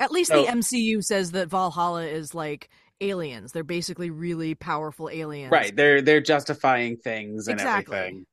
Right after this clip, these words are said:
Speaker 1: So at least we've got that. But ha-, find something like that. I'm angry as a, as a fellow musical theater g-, sci-fi geek.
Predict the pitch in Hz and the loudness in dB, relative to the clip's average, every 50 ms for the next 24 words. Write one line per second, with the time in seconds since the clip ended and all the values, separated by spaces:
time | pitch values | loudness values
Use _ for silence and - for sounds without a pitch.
0 | _ _ - 226 220 196 202 214 240 262 269 - - 226 214 165 196 170 156 - | _ _ -8 -6 -4 -4 -4 -4 -4 -6 -6 -6 -6 -8 -10 -8 -8 -8 -8 -8
1 | - 123 113 - - - 196 208 240 247 - _ - _ _ - 302 311 320 294 | -10 -10 -10 -10 -10 -12 -12 -10 -12 -12 -14 _ -20 _ _ -8 -6 -6 -6 -6
2 | - 285 269 226 - 240 214 190 175 160 - _ 135 120 113 98 - - _ _ | -6 -8 -8 -8 -6 -8 -6 -6 -8 -8 -10 _ -14 -14 -14 -14 -18 -20 _ _
3 | _ _ _ _ _ _ _ _ _ - - 196 196 196 180 165 151 156 - 120 | _ _ _ _ _ _ _ _ _ -12 -8 -6 -4 -4 -4 -4 -4 -6 -8 -10
4 | 139 139 135 135 127 113 127 120 120 - 143 135 120 135 139 131 _ _ _ - | -10 -10 -10 -10 -12 -12 -14 -14 -14 -14 -14 -14 -14 -14 -16 -18 _ _ _ -10
5 | 165 147 139 143 143 139 - _ _ _ _ _ _ - 202 208 196 175 170 170 | -8 -6 -6 -8 -8 -10 -14 _ _ _ _ _ _ -6 -4 -4 -4 -4 -8 -10
6 | - - 196 185 170 175 165 139 131 127 _ - - _ _ - 160 - _ - | -8 -6 -6 -4 -4 -4 -8 -10 -12 -18 _ -20 -20 _ _ -20 -20 -16 _ -4
7 | - 240 202 180 170 - 180 165 160 165 135 180 165 151 151 - - - | -2 0 0 0 0 0 0 0 0 -2 -4 -6 -6 -6 -8 -10 -16 -20